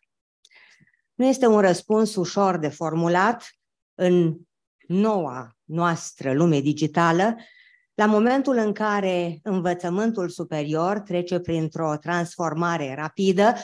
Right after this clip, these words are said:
cu accente poate uneori chiar dramatice. Din ambele perspective, de la catedră și din bănci, putem face o listă lungă, detaliată, care să includă nu toate,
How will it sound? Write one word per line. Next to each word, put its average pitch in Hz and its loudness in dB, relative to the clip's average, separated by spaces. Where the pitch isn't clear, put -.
cu 233 4
accente 226 -2
poate 202 0
uneori 180 -2
chiar 180 -4
dramatice. 165 -4
Din 202 4
ambele 320 8
perspective, 190 2
de 175 0
la 165 -2
catedră 170 0
și - 0
din 151 2
bănci, 170 2
putem 254 2
face 233 0
o 208 2
listă 185 -2
lungă, 208 0
detaliată, 160 -4
care 165 -4
să 160 -8
includă 170 2
nu 262 2
toate, 175 -2